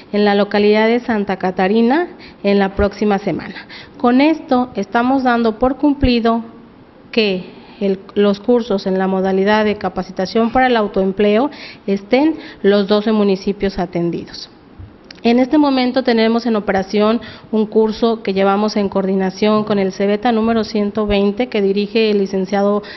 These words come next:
Daniel Velarde, un curso por ahí de industrialización de carnes, lácteos. También estamos llevando en la localidad de El Epazote, del municipio de Rayón, un curso de belleza.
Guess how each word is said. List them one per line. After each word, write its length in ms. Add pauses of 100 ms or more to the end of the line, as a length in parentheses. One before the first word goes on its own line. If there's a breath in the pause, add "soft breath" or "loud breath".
(140 loud breath)
Daniel 400
Velarde, 560 (340 loud breath)
un 120
curso 340
por 140
ahí 180
de 80
industrialización 1040
de 120
carnes, 520 (540)
lácteos. 680 (320 loud breath)
También 260
estamos 380
llevando 580
en 220
la 120
localidad 680
de 440 (400)
El 160
Epazote, 600
del 160
municipio 460
de 120
Rayón, 440 (320 loud breath)
un 180
curso 360
de 100
belleza. 420